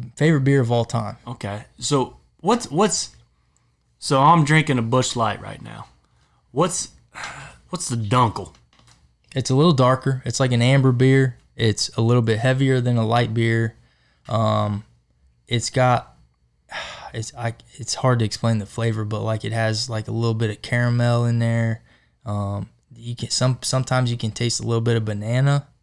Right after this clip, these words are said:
Speaker 1: I mean, it's just, it's just so good. It's delicious, and it goes down so easy.
Speaker 2: Is it, are you able to purchase it from there and bring home with you?
Speaker 1: Yes.
Speaker 2: Okay.
Speaker 1: Yeah, you can go in, you can buy, like, a growler,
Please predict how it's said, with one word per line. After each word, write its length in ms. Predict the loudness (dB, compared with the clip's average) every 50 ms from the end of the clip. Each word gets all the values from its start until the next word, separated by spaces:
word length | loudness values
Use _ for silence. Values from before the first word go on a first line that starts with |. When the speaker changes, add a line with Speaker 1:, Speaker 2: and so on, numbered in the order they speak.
| _ _ _ _ _ _ _ _ _ _ _ -4
Speaker 1:
I 60 | -2
mean, 280 | 0 2 2 2 2 2
it's 220 | 0 -2 -2 -2
just, 340 | -2 -2 -2 -4 -6 -8 -8 -8
it's 120 | -8 -4 -2
just 440 | -2 -2 -2 -4 -6 -8 -10 -10 -6
so 280 | -4 -2 0 2 0 0
good. 300 | -2 -4 -6 -6 -6 -8
It's 180 | -8 -8 -8
delicious, 760 | -6 -6 -4 -2 0 0 0 0 0 0 0 -2 -2 -2 -2
and 160 | -2 0 0 0
it 100 | 0 0
goes 260 | 2 2 2 2 0
down 240 | 0 0 0 0 -2
so 340 | -2 -2 0 0 0 0
easy. 340 | -2 -4 -4 -8 -8 -10 -6 -4
Speaker 2:
Is 160 | -4 -2 0
it, 180 | 0 -2 -2 -4 _ _ _ _ _ _ _ _ _ _ _ -6
are 60 | -6
you 220 | -4 -4 -4 -6 -4
able 300 | -4 -4 -2 -2 -4 -4
to 100 | -4 -6
purchase 560 | -10 _ -12 -10 -10 -10 -8 -10 -10 -10 -10
it 140 | -10 -10 -14 -12
from 240 | -8 -6 -6 -6 -6
there 180 | -6 -8 -8
and 120 | -10 -8 -8
bring 160 | -8 -6 -6
home 180 | -6 -6 -6 -6
with 240 | -8 -10 -12 -14
you? 80 | -20 -10 -4
Speaker 1:
Yes. 460 | 0 0 0 0 -2 -4 -6 -8 -10 -16 -20 _
Speaker 2:
Okay. 200 | -16 -16 -16 -16 -16 _ _ -6
Speaker 1:
Yeah, 260 | -2 0 0 0 0 -2 -2
you 140 | -2 0
can 140 | 4 4 4
go 240 | 4 4 4 4 2
in, 200 | 2 2 0 0
you 80 | -2 -2
can 160 | -4 -2 0
buy, 220 | 2 2 2 2
like, 160 | 2 0 -2
a 60 | -4 -8
growler, 560 | -6 -2 0 2 2 2 2 0 -2 -2